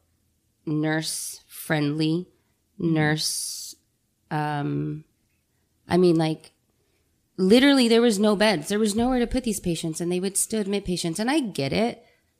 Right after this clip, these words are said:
Speaker 1: I get it, but it's like, at some point we have to say, "Hey, like, our nurses need to come back and they need to be okay. We can't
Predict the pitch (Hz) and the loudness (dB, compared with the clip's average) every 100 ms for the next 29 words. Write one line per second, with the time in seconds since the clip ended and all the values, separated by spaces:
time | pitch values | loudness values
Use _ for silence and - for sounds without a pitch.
0 | _ _ - 180 165 180 196 240 190 185 | _ _ -2 -2 0 -2 0 -2 -2 -4
1 | 185 - 170 202 - - 202 220 - 202 | -2 -4 -4 -6 -6 -4 -2 -4 -4 0
2 | 214 240 - _ - 190 190 180 180 185 | 0 -2 -8 _ -6 -4 -4 -6 -8 -6
3 | 175 175 180 160 160 165 - _ _ _ | -4 -2 -2 -2 -4 -6 -8 _ _ _
4 | _ _ _ - 170 165 165 185 185 185 | _ _ _ -4 0 2 0 -2 -2 -2
5 | 175 170 170 156 156 165 156 151 147 156 | -2 -2 -2 -2 -2 -2 -2 -2 -4 -4
6 | 151 143 - 147 151 160 147 - 147 165 | -2 -4 -4 -2 -2 -2 -6 -6 -8 -8